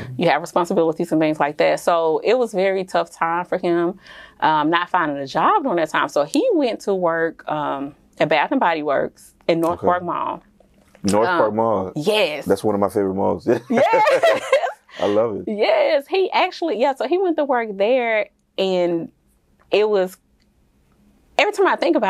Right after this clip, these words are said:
Speaker 1: it, I'm like, "Wow," like, this dude, at the time he had a, a, a, his doctorate degree,
Speaker 2: Mm-hmm.
Speaker 1: but it just goes to show that he put, he didn't have any pride to put to the side because it was about his family. So
Speaker 2: Right.
Speaker 1: he did that and, um, he worked there for a little while, but then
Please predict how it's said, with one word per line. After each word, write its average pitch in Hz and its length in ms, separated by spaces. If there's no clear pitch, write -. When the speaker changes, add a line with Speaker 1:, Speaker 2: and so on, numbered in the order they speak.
Speaker 1:
it, - 20
I'm 185 60
like, 156 180
"Wow," 156 640
like, 165 240
this 208 180
dude, 196 220
at 185 80
the 190 80
time 349 200
he 302 120
had 226 120
a, 170 220
a, 160 240
a, 151 240
his 175 160
doctorate 160 400
degree, - 360
Speaker 2:
Mm-hmm. 120 360
Speaker 1:
but 185 100
it 208 140
just 190 220
goes 175 320
to 170 100
show 165 760
that 151 720
he 202 220
put, 165 540
he 208 140
didn't 196 140
have 214 240
any 180 160
pride 160 580
to 185 80
put 302 200
to - 60
the 185 60
side 156 400
because 151 380
it 165 60
was 160 100
about 147 160
his 135 120
family. 135 380
So - 180
Speaker 2:
Right. - 120
Speaker 1:
he 180 60
did 170 160
that 151 380
and, 151 340
um, 147 260
he 269 120
worked 269 180
there 247 120
for 240 100
a 208 80
little 175 140
while, 156 240
but 151 120
then 180 380